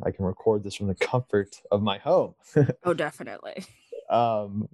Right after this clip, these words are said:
Speaker 1: so let's jump right into the questions here. Um, let's talk about, um, your journey with P R. So really, you know, tell me about your student journey. You're currently a senior. How did you find public relations and what made it interesting enough for you to pursue?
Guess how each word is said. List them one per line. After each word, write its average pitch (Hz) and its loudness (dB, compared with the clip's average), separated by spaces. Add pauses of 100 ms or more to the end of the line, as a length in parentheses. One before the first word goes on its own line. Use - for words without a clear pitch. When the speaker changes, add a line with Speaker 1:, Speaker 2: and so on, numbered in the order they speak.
Speaker 1:
so - -2
let's 180 2
jump 226 -6
right 196 -2
into 196 -2
the 143 0
questions 127 0
here. 92 0 (120)
Um, 110 2
let's 131 -6
talk 147 0
about, 117 -2 (240)
um, 101 2 (220)
your 117 2
journey 123 2
with 147 -4
P 160 -8
R. 123 2
So 117 2
really, 139 0
you 113 -2
know, 101 0
tell 165 -2
me 175 0
about 165 -4
your 135 2
student 139 -2
journey. 117 -2
You're 107 -2
currently 127 -2
a 120 0
senior. 120 -4 (240)
How 123 2
did 170 4
you 190 0
find 117 0
public 104 2
relations 107 -2
and 95 -6
what 131 4
made 196 -4
it - -6
interesting 127 -4
enough 101 2
for - -8
you 104 0
to 98 -2
pursue? 113 -2